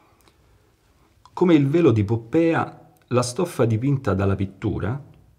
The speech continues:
la stoffa dipinta che è la pittura, aspira così a farci vedere di più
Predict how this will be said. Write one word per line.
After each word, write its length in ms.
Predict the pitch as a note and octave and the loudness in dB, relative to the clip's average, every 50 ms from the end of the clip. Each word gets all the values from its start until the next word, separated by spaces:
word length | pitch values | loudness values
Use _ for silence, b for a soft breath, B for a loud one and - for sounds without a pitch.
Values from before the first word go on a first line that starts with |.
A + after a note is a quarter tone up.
| _ | _
la 140 | _ - F#2 | _ -8 -8
stoffa 360 | F#2 - - A#2 A2+ - - | -8 -4 -2 -2 -2 -2 -4
dipinta 480 | E2+ E2+ F2 F2+ G#2+ G#2 G2 - - - | -6 -6 -4 -2 -2 -2 -2 -2 -6 -8
che 280 | - F2+ F2+ A2 D#3 C#3+ | -6 -2 2 2 2 2
è 220 | - - - - - - - | 0 -2 -8 -14 -20 -14 -8
la 120 | - E2+ | -8 -8
pittura, 580 | - F2 E2 - - A2 G2+ E2 - - A2 - - b b b b b b b b b b _ _ _ _ _ _ _ | -6 -8 -12 -10 -6 -4 -4 -4 -4 -6 -6 -8 -10 b b b b b b b b b b _ _ _ _ _ _ _
aspira 440 | A#2+ A#2 - - - G3+ D3+ A2+ G#2+ | -4 -4 -4 -4 -2 0 2 2 2
così 280 | B2 C#3+ C#3 - C#3 | 0 -2 -2 0 0
a 60 | A2 | -2
farci 420 | G#2+ - - B2 A#2+ - - - A#2 | 0 0 -2 -4 -4 -4 -6 -4 -2
vedere 360 | A#2 B2 C3 C3 A#2 G2+ F#2+ | -2 0 0 0 2 2 2
di 140 | F#2 G2+ G2 | 0 0 -4
più 340 | G2 - - E3+ F#3 G3 | -4 -4 -4 -4 -4 -4